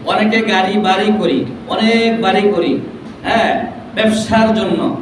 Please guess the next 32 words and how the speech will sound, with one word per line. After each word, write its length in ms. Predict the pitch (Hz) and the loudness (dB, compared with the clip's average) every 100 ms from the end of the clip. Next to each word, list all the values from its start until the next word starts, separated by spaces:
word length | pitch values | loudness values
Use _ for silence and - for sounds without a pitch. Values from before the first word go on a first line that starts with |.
| - | -8
কি 80 | 185 | -6
যে, 120 | 202 | -2
কিসের 400 | 208 208 220 214 | -2 0 0 2
জন্য? 500 | 208 202 214 247 247 - - - | 0 2 2 2 0 -4 -8 -6
ব্যবসার 460 | 185 226 - 214 202 | 0 0 2 0 0
জন্য। 500 | 190 180 160 131 - - 190 | -2 -2 -2 -2 -4 -8 -4
ওই 120 | 208 | 0
গাড়ি 320 | 202 190 196 | 2 2 2
বাড়ি 200 | 202 202 | 0 0
থেকে 480 | 208 214 208 220 247 277 - - - - - - | 0 0 2 2 4 2 0 -6 -10 -14 -14 -4
কি 140 | 208 | 2
আসবে? 400 | 214 214 214 233 277 277 - - | 2 2 2 4 4 2 -2 -2
যাকাত 400 | 214 214 226 214 | 0 2 2 2
আসবে। 380 | 180 - 147 113 - - | 0 -2 -4 -2 -4 -6
যদি 180 | 175 185 | -4 0
আমার 260 | 202 202 208 | 0 2 0
নিজস্ব 460 | 202 208 214 - 214 | 0 0 0 0 0
ঘর, 280 | 180 170 - - - - | 2 0 -2 -4 -8 -8
আমি 160 | 165 202 | -4 0
নিজস্ব 440 | 208 202 190 233 | 0 -2 -4 -2
ঘরে 240 | 185 208 | 0 0
থাকার 360 | 214 180 - 202 | 0 -2 -2 -2
জন্য 240 | 220 214 | 0 2
আমার 240 | 202 190 196 | 2 2 -2
অনেক 200 | 190 208 | -2 -2
সুন্দর 380 | - 196 190 208 | -2 -4 -2 -2
করে 200 | 202 190 | -2 -2
অনেক 160 | 190 202 | -2 -4
টাকা 340 | 190 - 180 - | -4 0 0 0
খরচ 340 | 175 175 196 | -2 -2 -2
করে 120 | 208 208 | 0 2
বানাইলাম, 580 | 190 202 208 190 269 | 2 2 2 0 0